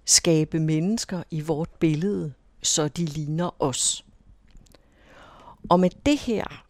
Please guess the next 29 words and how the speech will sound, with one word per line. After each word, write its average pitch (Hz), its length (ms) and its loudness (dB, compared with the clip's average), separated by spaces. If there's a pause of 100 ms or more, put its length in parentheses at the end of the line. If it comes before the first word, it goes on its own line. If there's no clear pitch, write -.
(120)
udsagn, 202 600 -2 (460)
der 196 120 -2
siger 208 380 0
Gud 185 440 -4
allerede 156 600 -2 (140)
en 175 280 -6
hel - 380 -10
masse 143 440 -2 (240)
om 147 140 -4
sig - 180 -4
selv. - 260 0 (1500)
Fordi 208 440 -2
Gud 233 200 4
taler 247 440 0
simpelthen 160 640 -4
til 165 180 -4
sig 160 160 -4
selv - 260 -4 (340)
i 175 140 0
vi-form. 160 600 -4 (540)
Det 196 100 0
vil 220 120 0
sige, 208 380 -4 (400)
Gud 214 220 -2
er 254 160 4
ikke 170 220 -2 (320)
bare 180 320 -2 (240)
én. 214 240 2 (1200)
Gud 180 260 2